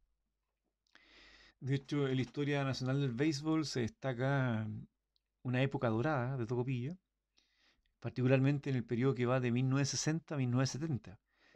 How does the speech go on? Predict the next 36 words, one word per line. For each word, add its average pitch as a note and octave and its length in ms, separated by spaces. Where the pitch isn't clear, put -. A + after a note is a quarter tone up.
periodo A#2 260
en A#2+ 60
que C3+ 80
el A#2+ 60
equipo B2 200
de C3+ 80
Tocopilla C3+ 360
obtuvo C3 360
siete D3 360
títulos D3 460
de A#2+ 80
un B2 100
total B2+ 280
de C3+ 80
ocho, D#3 280
copas C3+ 420
obtenidas C3 440
con B2 160
la B2 80
calidad A#2 420
de A2 520
invictos C#3 540
en C3+ 40
los A2 100
campeonatos A2+ 340
realizados A2+ 640
en A#2+ 100
Iquique, B2+ 460
en A2 80
Tocopilla, A#2+ 520
María A2 240
Elena, A#2 300
San A2 160
Antonio, A#2 420
en A2 40
Santiago, G2 580